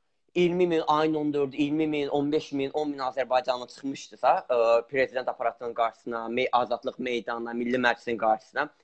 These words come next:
eyni qaydada da, yəni, bunu istəməliyik biz, hər birimiz. Dediyim ki, iqtidarlı, müxalifətdə fərqi yoxdur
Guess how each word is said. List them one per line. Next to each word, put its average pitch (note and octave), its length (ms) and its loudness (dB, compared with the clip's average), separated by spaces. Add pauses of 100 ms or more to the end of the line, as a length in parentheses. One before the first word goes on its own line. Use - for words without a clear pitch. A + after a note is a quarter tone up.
(200)
eyni F3 300 4
qaydada C#3+ 520 4
da, C#3 120 2
yəni, E3 240 -4
bunu D#3+ 140 -2
istəməliyik C#3+ 600 -4
biz, G#2+ 140 -16
hər C#3 280 4
birimiz. G#2 340 -8
Dediyim C3+ 220 0
ki, - 80 -14
iqtidarlı, C#3 580 2
müxalifətdə C3 440 0
fərqi C3+ 300 -2
yoxdur C3 320 -2